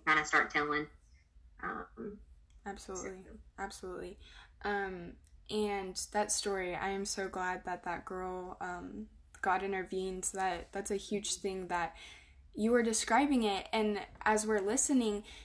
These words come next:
Speaker 2: it sounds like a movie. It literally sounds like a movie.
Speaker 1: Mm-hmm.
Speaker 2: Um,
Speaker 1: Mm-hmm.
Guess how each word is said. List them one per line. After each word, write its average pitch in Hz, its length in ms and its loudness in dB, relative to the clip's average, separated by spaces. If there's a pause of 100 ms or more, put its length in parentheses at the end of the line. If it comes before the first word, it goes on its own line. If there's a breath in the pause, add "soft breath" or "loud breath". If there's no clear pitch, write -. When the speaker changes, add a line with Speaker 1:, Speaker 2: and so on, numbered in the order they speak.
(260 loud breath)
Speaker 2:
it 220 140 4
sounds 277 420 8
like 254 160 2
a - 60 0
movie. 214 340 0
It 214 140 -4
literally 254 400 2
sounds 214 320 0
like 208 140 -2
a 202 40 -4
movie. 220 380 2
Speaker 1:
Mm-hmm. 294 80 4 (160)
Speaker 2:
Um, 214 300 6
Speaker 1:
Mm-hmm. 320 100 0